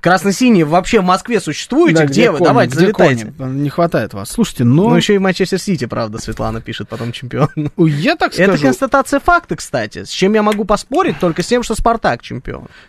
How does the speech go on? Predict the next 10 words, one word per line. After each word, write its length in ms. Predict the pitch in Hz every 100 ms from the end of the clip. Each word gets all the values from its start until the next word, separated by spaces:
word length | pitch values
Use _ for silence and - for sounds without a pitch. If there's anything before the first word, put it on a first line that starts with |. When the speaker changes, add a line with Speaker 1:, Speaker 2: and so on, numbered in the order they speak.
| _
Speaker 2:
Я, 460 | 139 165 320 370 381
м, 720 | 254 165 170 170 175 180 180 226 - 208
считаю, 360 | - - 240
что 120 | -
это 80 | 190
позорище 480 | - 220 196 147 -
какое-то 420 | - 127 127 113
было, 220 | 117 123 120
если 320 | 131 139 165
честно, 480 | - 226 - 120